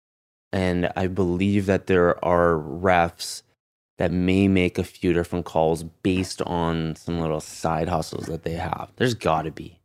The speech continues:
They gotta be getting paid off a little bit, just a little bit on some stuff.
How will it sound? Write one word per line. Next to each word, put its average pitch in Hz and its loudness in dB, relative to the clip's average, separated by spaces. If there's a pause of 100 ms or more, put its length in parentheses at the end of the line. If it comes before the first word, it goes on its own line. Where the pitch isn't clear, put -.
(440)
They 135 4
gotta 107 4
be 82 -2
getting 80 -2
paid 78 0
off 78 2
a 80 -4
little 73 -4
bit, - -2
just 196 4
a 156 8
little 120 8
bit 98 6
on 85 2
some 76 -2
stuff. - -12